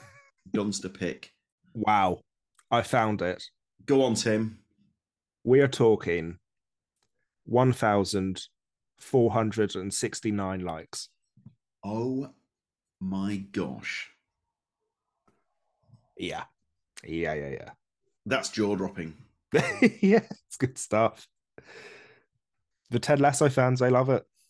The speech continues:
Speaker 1: The Ted Lasso fans, they do love it. Oh, I tell you what, there's, there was another great one, actually. Uh, Mary O'Connell,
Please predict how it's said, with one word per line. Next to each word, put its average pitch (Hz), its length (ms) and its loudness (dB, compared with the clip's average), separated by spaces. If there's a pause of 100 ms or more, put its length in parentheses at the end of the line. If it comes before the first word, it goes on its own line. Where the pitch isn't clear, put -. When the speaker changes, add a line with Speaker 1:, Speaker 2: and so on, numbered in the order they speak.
(1500)
Speaker 1:
The 104 80 -6
Ted 139 300 0
Lasso 123 360 0
fans, 101 580 -2 (540)
they 107 220 -4
do 98 200 -2
love 90 160 -4
it. - 100 -8
Oh, 156 80 -2
I 165 60 2
tell 214 160 0
you - 20 2
what, 185 60 -4
there's, 175 200 -4
there 180 100 -4
was 160 100 -2
another 180 240 0
great 160 260 -2
one, 135 80 -6
actually. 120 480 -4 (720)
Uh, 123 340 -2
Mary 160 360 0
O'Connell, 120 640 -4